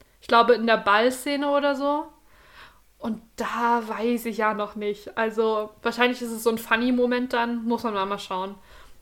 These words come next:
ähm, wie sie das gemacht haben. Also, prinzipiell finde ich's cool, dass sie das so auf Deutsches anspielen. Ähm, ich weiß gar nicht, mit wem habe ich mich denn da unterhalten. War das tatsächlich mit Ellie?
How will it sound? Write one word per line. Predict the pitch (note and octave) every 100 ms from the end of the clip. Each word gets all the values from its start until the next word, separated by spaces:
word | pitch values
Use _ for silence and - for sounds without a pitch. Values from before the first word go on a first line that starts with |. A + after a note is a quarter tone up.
| -
ähm, | G#3 G3+ G3+ G3 G3 - _ _
wie | G#3+
sie | G3+
das | F#3 F3+
gemacht | F#3+ F#3 -
haben. | G#3
Also, | G#3+
prinzipiell | - C#4 C4
finde | B3+ A#3+
ich's | - -
cool, | D4
dass | B3
sie | A3+
das | A3 -
so | G3+
auf | G3
Deutsches | - A3 C4+ D4
anspielen. | - C#4 - C#4+ C#4+ D4+ D#4+ - - - - _ -
Ähm, | A3+ A3+ A3
ich | -
weiß | A3
gar | A#3
nicht, | A3+
mit | G#3+ G3+
wem | A3+
habe | A3
ich | -
mich | G#3+
denn | G#3+ G3+
da | G3+
unterhalten. | G3+ G3+ C4+ F4 G#3+
War | A3
das | B3+
tatsächlich | - B3 B3 A3+
mit | A3+ A3 -
Ellie? | G#3+ A3 D4